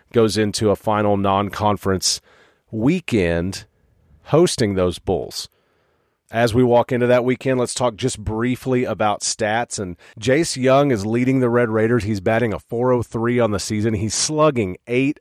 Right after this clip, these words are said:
oh six right now. As I mentioned, the Big twelve tie, the tie for the Big twelve lead with eight home runs, twenty-nine R B Is on the season.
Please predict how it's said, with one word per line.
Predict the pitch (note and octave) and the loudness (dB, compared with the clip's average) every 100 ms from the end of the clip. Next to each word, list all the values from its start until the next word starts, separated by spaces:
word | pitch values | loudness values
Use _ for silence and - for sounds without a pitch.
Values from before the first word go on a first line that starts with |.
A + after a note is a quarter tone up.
| - | -2
oh | A#2 A#2+ | 0 0
six | A#2+ - A#2+ A2+ - | -2 -2 0 -2 -2
right | A2 G2 | -2 -2
now. | F#2+ F#2 F2 E2+ - - - - | -2 -4 -4 -6 -12 -20 -12 -2
As | A#2+ | 2
I | A2+ | 2
mentioned, | A#2 A#2+ C#3 B2 A#2 _ _ | 2 2 2 0 -2 _ _
the | G2 G#2+ | -4 0
Big | C3+ A2+ | 0 0
twelve | C#3 B2+ A#2 | 0 0 0
tie, | - A2+ A#2 A#2 - _ _ _ _ _ | -2 0 2 0 -4 _ _ _ _ _
the | A#2 B2+ A#2+ - | 0 0 0 -8
tie | - C3 C#3+ | -2 2 2
for | C3+ G#2+ | 2 -4
the | |
Big | F2+ B2 | -2 -2
twelve | - C3+ A#2 | 0 0 0
lead | A2 A#2+ A2 | -2 -2 -2
with | - - | -6 -4
eight | C3+ C#3+ | -4 -2
home | A#2+ A#2+ G#2 | -2 -2 0
runs, | A#2 C3 C3 - | 0 0 0 -4
twenty-nine | - G3 F#3+ C3+ B2+ B2 A#2 | -4 0 2 2 0 0 -2
R | - A#2+ | 2 0
B | A2+ G#2 | 2 0
Is | G#2+ A2+ G2+ | 2 2 0
on | F2+ | -6
the | |
season. | - B2 A#2 A#2+ | -4 0 2 0